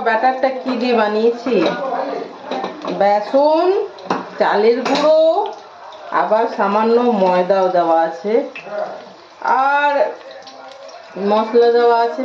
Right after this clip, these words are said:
পেঁয়াজও দেওয়া আছে, আর লাস্টে ওই যে পিৎজা মিক্স পাওয়া যায় না, পিৎজা মিক্সটা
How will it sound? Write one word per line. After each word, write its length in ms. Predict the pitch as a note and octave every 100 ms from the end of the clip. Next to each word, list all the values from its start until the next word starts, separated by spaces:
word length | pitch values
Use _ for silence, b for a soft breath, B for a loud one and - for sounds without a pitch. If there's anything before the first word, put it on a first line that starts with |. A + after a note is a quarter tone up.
| B3+
পেঁয়াজও 420 | G#3 G#3 G#3+ A#3+ A3+
দেওয়া 180 | A3+ A3+
আছে, 340 | A3 - C4+ D4+ D#4 - - - - - - - - - - -
আর 400 | - F#3 F#3+ F#3+ A3 B3 C4 B3 A3+ G3 - - D4+ C#4 C#4+ G3+ - G#3
লাস্টে 320 | A3+ - D4 D4
ওই 40 | D4
যে 60 | -
পিৎজা 320 | C4+ C4 B3+ D4+ D4
মিক্স 200 | D4+ D4 D#4
পাওয়া 180 | C#4 C#4
যায় 160 | C4+ D4
না, 80 | F#4 G#3 F3+ - - - - - - - - - -
পিৎজা 280 | G#3+ G#3 A#3
মিক্সটা 340 | A3+ A3 A#3